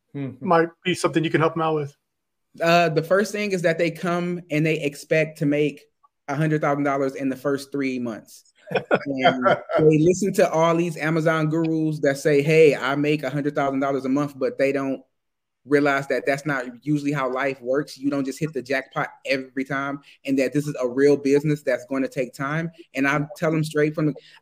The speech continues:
Speaker 3: I don't want anybody coming to my community with false hopes or false dreams. So I kinda crush those <laughs> dreams right away and say, "Hey, it's going to be a job. You probably already have a job, so you're gonna have to work harder.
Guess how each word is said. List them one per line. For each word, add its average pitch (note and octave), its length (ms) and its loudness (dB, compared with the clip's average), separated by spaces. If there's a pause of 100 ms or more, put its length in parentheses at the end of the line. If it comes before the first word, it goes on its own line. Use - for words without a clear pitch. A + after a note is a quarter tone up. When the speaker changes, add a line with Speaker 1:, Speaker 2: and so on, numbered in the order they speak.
Speaker 3:
I F#3 140 6
don't A#3 180 4
want A3 220 2
anybody F#3+ 420 2
coming F#3 260 -2
to F#3 60 -6
my E3+ 160 0
community F3 500 -2
with C#3+ 220 0
false D#3+ 340 -2
hopes E3+ 380 0
or C#3 160 -2
false D3 480 -4 (160)
dreams. E3+ 460 -4 (220)
So D3+ 100 -2
I C3 120 -2
kinda D3+ 260 -2
crush D#3 320 -4
those D#3 260 4
<laughs> - 0 -
dreams D#3 300 2
right C#3+ 220 2
away C#3+ 300 4
and D3 100 -2
say, C3 220 0
"Hey, C3 280 0 (260)
it's D3 140 2
going E3 260 2
to F3+ 80 0
be D#3 280 0 (300)
a B2+ 100 -2
job. B2+ 480 -4 (300)
You C#3+ 140 -4
probably D#3 320 0
already D3 280 4
have E3 180 0
a E3+ 40 2
job, C3 300 -2
so D#3 120 -2
you're C3+ 160 2
gonna D3 220 0
have C#3+ 180 -4
to A#2+ 80 -4
work B2+ 280 -2
harder. C#3+ 420 -2